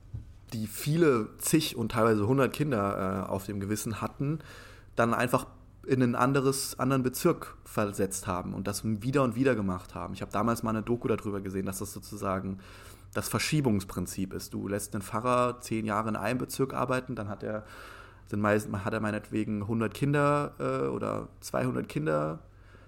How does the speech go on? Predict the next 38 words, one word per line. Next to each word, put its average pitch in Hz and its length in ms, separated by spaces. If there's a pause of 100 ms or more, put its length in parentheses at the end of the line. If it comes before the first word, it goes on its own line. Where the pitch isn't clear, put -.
(240)
äh, 117 60
missbraucht 123 680
und 120 200
dann 131 140
irgendwann, 131 340
wenn 117 100
die 110 60
Stimmen - 300
zu 117 120
stark 135 400
werden, 107 320
dann 107 160
wendest 123 220
du 117 40
dich - 140
an 104 60
den 101 100
Papst 127 420
und 117 40
der 110 80
sagt 113 180
dann, 110 80
„Ja, 95 140
müssen 101 240
wir - 20
irgendwas 107 300
machen“, 131 260 (540)
dann 107 60
gehst 107 200
du 113 40
jetzt - 180
mal 104 100
nach - 480
<laughs> - 0
Heidelberg, 101 640 (720)
bist - 160
du 113 40
versetzt. - 540